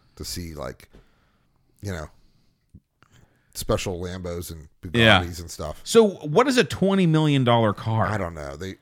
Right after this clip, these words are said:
Speaker 1: they, there was some kind of, you know, Aston Martin and,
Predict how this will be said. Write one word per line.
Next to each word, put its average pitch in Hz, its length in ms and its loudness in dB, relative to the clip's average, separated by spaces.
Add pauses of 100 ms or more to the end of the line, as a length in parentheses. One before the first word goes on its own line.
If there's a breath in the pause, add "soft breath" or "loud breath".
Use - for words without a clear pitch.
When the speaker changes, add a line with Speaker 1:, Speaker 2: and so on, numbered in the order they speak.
(440)
Speaker 1:
they, 117 160 -4
there 104 200 -4
was 90 400 -6 (1200)
some 113 300 -4
kind 110 300 -4
of, 80 260 -10 (640)
you - 140 -8
know, 73 160 -12 (680)
Aston 101 460 -8
Martin 85 640 -10
and, 76 220 -16